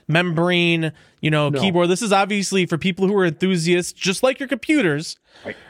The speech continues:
Speaker 1: Right. So who, who are you aiming this for? And 'cause just, just to kinda set the expectation here.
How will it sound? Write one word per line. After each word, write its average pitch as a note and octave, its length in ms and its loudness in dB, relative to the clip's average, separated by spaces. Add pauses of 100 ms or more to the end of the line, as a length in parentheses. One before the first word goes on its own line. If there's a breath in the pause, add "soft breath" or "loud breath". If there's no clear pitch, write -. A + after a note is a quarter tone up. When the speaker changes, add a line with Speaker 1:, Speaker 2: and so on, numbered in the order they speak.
(140 loud breath)
Speaker 1:
Right. E3 340 0 (100)
So F3 380 0
who, A#3+ 300 0
who D4+ 220 2
are E4+ 100 2
you D#4 200 0
aiming F#3 320 2
this F3 160 -2
for? F3 360 2
And D#3 320 -2
'cause D#3 280 -4 (580 soft breath)
just, - 240 -2
just - 280 -4
to G3+ 100 0
kinda G3 260 0
set F3+ 220 -2
the E3+ 80 4
expectation C#3+ 680 -2
here. A2+ 220 -8